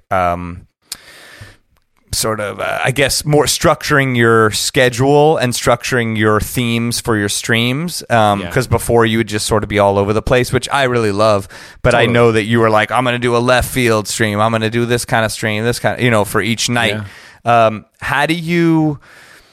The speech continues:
Speaker 1: you know, well, I guess you could tell us about that, but, but besides that, like, what's your process of organizing your music in Serato so you can be ready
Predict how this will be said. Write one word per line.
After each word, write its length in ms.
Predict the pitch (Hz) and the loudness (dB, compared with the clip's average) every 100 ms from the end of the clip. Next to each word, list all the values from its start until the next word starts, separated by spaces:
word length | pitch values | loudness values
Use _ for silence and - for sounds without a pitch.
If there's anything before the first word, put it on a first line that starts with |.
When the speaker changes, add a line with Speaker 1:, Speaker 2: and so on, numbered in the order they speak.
| _ - | _ -2
Speaker 1:
you 140 | 156 | 0
know, 180 | 120 117 | 4 4
well, 140 | 127 | 4
I 120 | 131 131 | 2 2
guess 280 | 156 - | 0 0
you 80 | 143 | -4
could 120 | 139 | -4
tell 160 | - 139 | 2 2
us 120 | 127 | 2
about 260 | 127 117 - | 0 0 2
that, 280 | 135 135 - | 0 0 2
but, 320 | 120 - - | 0 -2 0
but 320 | 117 87 _ _ _ - | 0 0 _ _ _ -4
besides 540 | 131 - 147 139 110 | -2 2 2 0 0
that, 320 | 123 123 110 | 0 0 -2
like, 160 | 110 - | -6 -4
what's 300 | 120 147 - | 0 0 0
your 120 | 165 | -4
process 480 | - 120 120 123 - | 0 0 0 -2 -4
of 140 | 101 - | -6 0
organizing 680 | 120 113 120 110 110 113 107 | 0 2 2 2 0 -2 -2
your 100 | 101 | -2
music 320 | 107 104 113 | -2 -2 -4
in 120 | 107 | -4
Serato 440 | - 107 98 104 104 | -2 0 2 2 0
so 160 | - | -2
you 160 | 120 120 | -4 -2
can 160 | 131 | -2
be 140 | 110 104 | 0 -2
ready 600 | 101 127 117 110 104 | 0 0 0 -2 -6